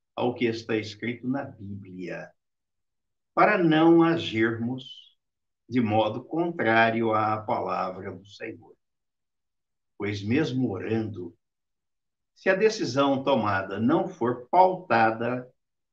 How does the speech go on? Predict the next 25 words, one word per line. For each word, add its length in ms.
em 220
preceitos 680
bíblicos, 1160
e 80
se 160
não 160
estiver 500
de 100
acordo 440
com 120
a 60
vontade 640
de 140
Deus, 440
ele 220
não 340
vai 240
atender 680
tal 280
pedido. 560
Tampouco 880
cumprirá 840
o 120
nosso 540
propósito. 920